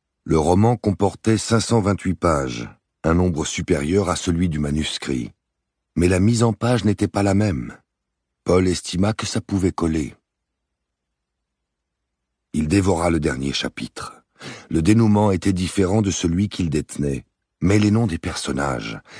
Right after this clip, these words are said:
Léanne Morgan par exemple, et le lieu de l'affrontement final, les falaises d'Étretat, étaient semblables. Le doute n'était plus permis.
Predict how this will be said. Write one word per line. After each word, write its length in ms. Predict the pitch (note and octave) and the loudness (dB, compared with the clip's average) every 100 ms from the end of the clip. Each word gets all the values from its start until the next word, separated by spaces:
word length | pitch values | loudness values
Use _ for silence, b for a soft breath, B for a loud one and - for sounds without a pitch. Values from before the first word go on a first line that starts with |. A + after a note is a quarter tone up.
| B - | B -4
Léanne 400 | D2+ G2+ F#2+ D#2 | 2 2 2 2
Morgan 560 | E2+ D2+ F#2 E2+ C#2+ | 0 0 0 0 -2
par 160 | C2 C#2+ | -2 -2
exemple, 640 | E2+ D2 C#2+ A#1+ - - _ _ _ - | -2 -2 -2 -4 -10 -20 _ _ _ 2
et 80 | G2+ | 4
le 100 | F#2 | 4
lieu 200 | G2 G#2+ | 4 2
de 120 | F2 | 0
l'affrontement 580 | E2 - D#2 - D#2+ D2+ | -2 -4 -6 -2 -2 -2
final, 520 | - D2+ F2 E2+ D2 B - | -4 -2 0 0 -2 B -6
les 120 | D#2 | -6
falaises 380 | - F2+ F#2 D2+ | 0 2 2 0
d'Étretat, 600 | D#2+ - D2+ - F2 - | -4 -4 -6 0 -2 0
étaient 240 | - - F2+ | -6 -2 -4
semblables. 880 | - F2 D#2+ F#2+ G#2+ A1 A1+ - _ _ _ _ _ _ _ _ _ _ _ _ _ _ _ _ _ _ _ | -2 -2 -2 -2 -4 -8 -10 -12 _ _ _ _ _ _ _ _ _ _ _ _ _ _ _ _ _ _ _
Le 140 | - G2 | 0 2
doute 320 | G2 A2+ - | 2 0 0
n'était 300 | F#2+ F2 F#2+ | -2 0 -2
plus 200 | - E2+ | -2 -4
permis. 480 | D2 C#2 B1+ G#1+ | -2 -4 -4 -6